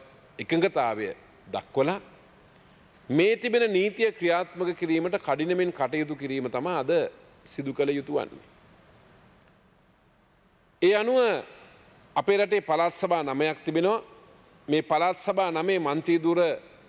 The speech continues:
හාරසිය තිස් සතයි තිබුණේ. හාරසිය තිස් සතයි තිබුණේ. නව ක්‍රමය යටතේ මේ මන්ත්‍රී ධුර සංඛ්‍යාව වැඩි වෙන්නේ නෑ. ඒක සඳහන් කරන්න ඕනේ.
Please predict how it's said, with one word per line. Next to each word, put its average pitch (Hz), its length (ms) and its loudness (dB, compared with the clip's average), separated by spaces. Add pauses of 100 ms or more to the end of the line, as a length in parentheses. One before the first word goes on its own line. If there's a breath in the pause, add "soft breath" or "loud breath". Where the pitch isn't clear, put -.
(340)
හාරසිය 170 500 0
තිස් 147 220 -4
සතයි 131 300 0
තිබුණේ. 90 340 -12 (1500)
හාරසිය 143 400 -2
තිස් 117 160 -10
සතයි 120 280 -2
තිබුණේ. 85 320 -16 (2750)
නව 165 320 4
ක්‍රමය 208 320 2
යටතේ 214 460 2 (1400)
මේ 190 160 4
මන්ත්‍රී 185 380 0
ධුර 202 160 4
සංඛ්‍යාව 190 440 0
වැඩි 151 220 0
වෙන්නේ 131 220 0
නෑ. 104 180 -6 (1800)
ඒක 139 100 0
සඳහන් 139 380 0
කරන්න 95 280 -4
ඕනේ. - 260 -16